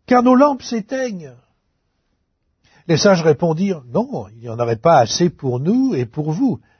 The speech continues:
Allez plutôt chez ceux qui en vendent et achetez-en pour vous. Pendant qu'elles allaient en acheter,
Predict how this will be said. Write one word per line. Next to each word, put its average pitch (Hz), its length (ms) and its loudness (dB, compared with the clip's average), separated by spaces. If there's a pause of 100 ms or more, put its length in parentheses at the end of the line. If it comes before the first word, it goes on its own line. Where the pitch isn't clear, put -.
(840)
Allez 254 220 -2
plutôt 190 680 -4
chez 139 320 -4
ceux 202 300 2
qui 180 220 -6
en 156 140 4
vendent 254 340 0
et 160 440 -2 (240)
achetez-en 170 520 -2
pour 214 220 -16
vous. 294 420 -8 (1800)
Pendant 190 260 4
qu'elles 156 300 2
allaient 185 160 6
en 185 140 6
acheter, 214 540 0